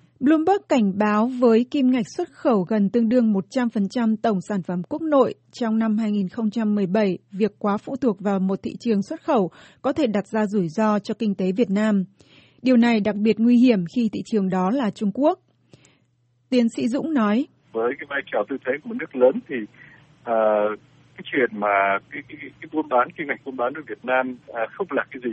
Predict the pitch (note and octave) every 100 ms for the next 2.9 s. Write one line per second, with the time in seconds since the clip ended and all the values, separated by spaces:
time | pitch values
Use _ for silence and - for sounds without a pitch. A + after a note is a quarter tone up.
0 | G2+ C#3 C3 B2 A#2 - B2 - A2+ A#2+
1 | D3+ - C3+ B2+ D#3 B2 G#2+ A#2 A#2+ A#2+
2 | A#2 - _ _ - G#2 G#2 B2+